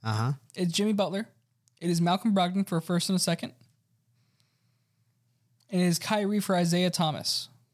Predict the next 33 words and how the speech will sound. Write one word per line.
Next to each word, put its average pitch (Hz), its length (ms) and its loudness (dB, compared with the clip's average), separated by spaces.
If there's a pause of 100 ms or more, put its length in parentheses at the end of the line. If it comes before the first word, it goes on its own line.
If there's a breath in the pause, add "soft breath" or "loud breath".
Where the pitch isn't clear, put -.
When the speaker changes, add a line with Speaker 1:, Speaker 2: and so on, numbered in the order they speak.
(460)
Speaker 2:
Unless 190 220 2
that 185 120 0
wasn't 202 220 4
a 190 40 2
sign 226 220 2
and 202 100 0
trade. 151 260 0 (540)
Speaker 1:
Yeah. 127 120 2 (1400)
Speaker 2:
I 208 80 2
have 220 100 2
no 208 180 4
Speaker 1:
Dang, 170 100 0
Speaker 2:
clue. 170 200 0
Speaker 1:
dude. 147 360 -10
Speaker 2:
I, 220 100 0
it 220 240 0
wasn't. 277 340 0
It 196 100 -8
wasn't 294 280 0
a 196 40 0
sign 196 200 0
and 165 80 -2
trade 180 120 0
Speaker 1:
No, - 60 2
Speaker 2:
'cause - 100 2
he 214 60 4
Speaker 1:
it's 226 100 0
Speaker 2:
left 277 120 2
Speaker 1:
just - 80 -2
Speaker 2:
in 220 80 0
two 208 140 2
years. 156 300 0
Speaker 1:
Uh-huh. 147 280 2